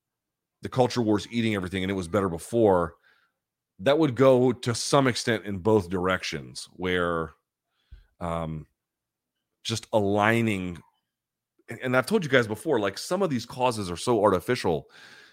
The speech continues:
you know, where we're just gonna promote something as a brand. These brands, like, where, whatever, some kind of diversity initiative, a lot of these brands, their business practices are totally fucked up. They don't believe any of this shit. It's just some kind of ruse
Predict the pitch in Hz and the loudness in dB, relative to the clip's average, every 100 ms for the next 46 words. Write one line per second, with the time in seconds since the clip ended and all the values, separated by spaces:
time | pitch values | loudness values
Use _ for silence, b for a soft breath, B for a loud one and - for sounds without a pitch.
0 | B 110 101 101 104 95 90 101 98 107 | B -4 0 2 4 2 2 -2 -2 -2
1 | 98 - 113 101 - 104 107 110 113 98 | -4 -6 -6 -6 -6 -2 -2 -2 -4 -4
2 | 95 92 87 76 87 98 98 90 85 82 | -4 -4 -6 -8 -6 -4 -2 -2 -4 -8
3 | - b _ 127 156 104 120 143 147 120 | -14 b _ -4 -4 -2 0 2 2 0
4 | 101 - 95 104 92 - 113 113 95 - | -2 -4 -4 -4 -6 -4 2 2 2 -4
5 | 107 110 101 85 90 98 - 98 90 90 | -2 0 0 -2 -2 -2 0 -2 -2 -4
6 | - 87 82 76 - b b b b b | -2 -2 -2 -6 -16 b b b b b
7 | _ _ _ _ - 120 175 190 139 104 | _ _ _ _ -6 -2 2 4 4 2
8 | 139 135 113 92 - _ 107 101 127 147 | 4 4 2 -2 -12 _ -4 0 0 0
9 | 127 120 110 107 98 80 - 135 151 110 | 0 -2 0 -2 -4 -8 -4 -2 0 0
10 | - 90 - 85 82 104 131 113 107 107 | 0 -4 -2 -2 0 0 0 0 -2 -2
11 | - 107 98 78 - 85 80 - 95 - | -2 -2 -2 -4 -4 -4 -6 -8 -8 -2
12 | 131 - - 123 127 117 110 82 80 85 | -2 -4 -6 -4 -2 -2 -2 -4 -8 -6
13 | 92 120 101 82 78 - | 0 2 2 -2 -6 -10